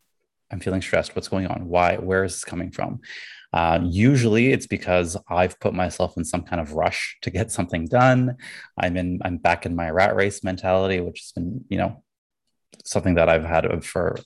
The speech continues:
you know, been a high achiever kind of person my whole life. And so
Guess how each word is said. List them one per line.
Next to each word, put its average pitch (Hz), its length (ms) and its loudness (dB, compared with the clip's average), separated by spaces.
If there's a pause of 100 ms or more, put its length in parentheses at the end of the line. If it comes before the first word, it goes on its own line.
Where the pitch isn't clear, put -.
(340)
you - 80 0
know, 87 120 4
been 78 140 0
a - 200 -4 (360)
high - 180 2
achiever 85 440 -4
kind 85 180 -2
of 90 80 0
person 90 320 0
my 85 140 2
whole 85 180 2
life. 90 280 2
And 85 160 -2
so 85 260 -2